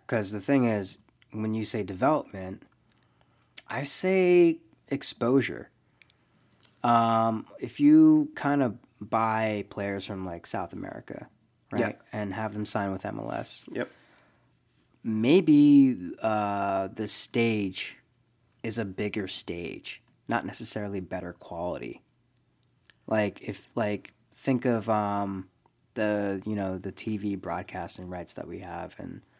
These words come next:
Speaker 1: and the size of the stadiums that we have now for, for cer-, certain clubs, right? Like, um, think about, where was Rui Diaz playing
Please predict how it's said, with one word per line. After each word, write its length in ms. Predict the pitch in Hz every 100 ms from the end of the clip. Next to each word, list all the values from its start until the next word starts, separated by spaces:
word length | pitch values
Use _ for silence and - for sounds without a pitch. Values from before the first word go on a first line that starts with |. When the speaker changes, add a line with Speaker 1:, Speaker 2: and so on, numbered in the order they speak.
| _ _ _
Speaker 1:
and 120 | 120 101
the 60 |
size 320 | - 101 95
of 80 | 90
the 80 | -
stadiums 680 | - 92 92 87 80 - - _ _ _ -
that 120 | -
we 80 | 90
have 260 | - 87 -
now 340 | 80 82 82 _ _ _ _ - _ - - -
for, 460 | 104 98 90 - - _ _ _ _ -
for 120 | -
cer-, 320 | - 104 -
certain 280 | - - -
clubs, 460 | - 156 - - - -
right? 300 | 104 107 - _ _ _ _ -
Like, 300 | 117 107 -
um, 400 | 107 104 101 - _ _ _ -
think 120 | 143
about, 540 | 127 131 127 123 120 - _ _ _ _ -
where 160 | 151
was 180 | 175 143
Rui 240 | 147 147
Diaz 440 | 135 123 110 95 -
playing 420 | - 92 87 92